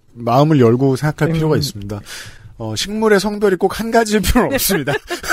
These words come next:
Speaker 1: <laughs> 그리고 지들도 생각하다 보면 또, "아, 이거, 이게 되나?" <laughs> 이렇게 해봤다가.
Speaker 2: 왜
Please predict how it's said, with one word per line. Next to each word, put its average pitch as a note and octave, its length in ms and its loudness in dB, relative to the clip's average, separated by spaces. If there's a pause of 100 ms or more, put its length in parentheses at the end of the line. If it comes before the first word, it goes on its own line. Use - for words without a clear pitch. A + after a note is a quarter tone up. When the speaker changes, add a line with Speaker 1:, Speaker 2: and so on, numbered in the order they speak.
(140)
Speaker 1:
<laughs> - 560 -2
그리고 F3 240 2 (280)
지들도 F3+ 600 0 (280)
생각하다 G#3 480 2
보면 D#3+ 560 0
또, D3 580 2 (380)
"아, G#3+ 80 2
이거, A#3 240 -4
이게 F#3+ 160 -4
되나?" G3 380 0 (160)
<laughs> A#3+ 100 -2
이렇게 D4 340 4 (500)
해봤다가. A#3+ 640 0 (520)
Speaker 2:
왜 C4+ 120 -4